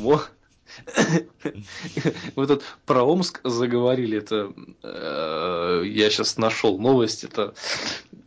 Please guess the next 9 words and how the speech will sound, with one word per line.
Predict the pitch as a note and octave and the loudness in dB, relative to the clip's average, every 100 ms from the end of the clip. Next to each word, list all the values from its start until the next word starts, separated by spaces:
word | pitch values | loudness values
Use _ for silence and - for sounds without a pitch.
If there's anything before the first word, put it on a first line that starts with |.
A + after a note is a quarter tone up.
| - - _ - | -18 -18 _ -2
просто | C3+ C3 - | 0 2 -2
пятёрочка | - C3 C#3 A#2+ A2 - | -4 0 4 4 2 -2
на | G#2 G#2 | -4 -4
самом | A2+ G#2 G#2 | -2 -2 0
деле. | C3+ C3+ A2 - _ _ _ _ _ _ - | 4 4 2 -6 _ _ _ _ _ _ -8
Значит, | - B2 - - - | -2 0 -2 -2 4
а, | A2+ B2 - - | 6 6 2 -2
челябинский | - D#3+ F3+ F3 E3+ E3 - D3 | 2 4 4 4 2 0 -4 -2
бобёр | B2 C3+ B2+ D#3+ D#3 G#2+ | 4 4 6 6 6 4